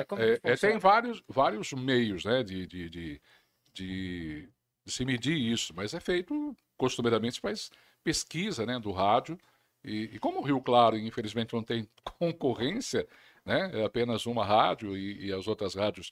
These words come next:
Speaker 1: é, é, não fazem o tipo da programação igual a nós. Então, você ganha pela participação do ouvinte, você ganha, às vezes, porque sai algum, algum, alguma pesquisa que mostra o índice de audiência e, e, e até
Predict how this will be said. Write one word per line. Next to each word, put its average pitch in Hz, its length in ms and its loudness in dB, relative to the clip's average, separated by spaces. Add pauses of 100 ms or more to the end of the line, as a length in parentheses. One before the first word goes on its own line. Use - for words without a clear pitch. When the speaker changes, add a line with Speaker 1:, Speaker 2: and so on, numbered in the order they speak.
(360)
Speaker 1:
é, 98 640 -2
é, 92 40 -12
não 113 180 -4
fazem 113 440 2
o 101 60 -4
tipo - 240 -6
da 104 120 -2
programação 101 520 -6
igual 101 300 0
a 98 60 -2
nós. 131 360 -2 (440)
Então, 175 400 0
você - 200 4
ganha 180 400 4
pela 143 240 2
participação 117 600 -2
do 139 100 -2
ouvinte, 123 800 -4 (340)
você - 160 2
ganha, 127 220 4
às 110 80 2
vezes, 117 180 0
porque - 280 -4
sai 110 260 2
algum, 101 520 -2
algum, 104 680 -6
alguma 107 340 -4
pesquisa 127 580 -2
que - 140 -10
mostra 101 380 -2
o 98 80 -8
índice 101 220 -8
de - 60 -6
audiência 127 640 -4 (420)
e, 123 760 -2
e, - 40 -8
e - 40 0
até 247 340 2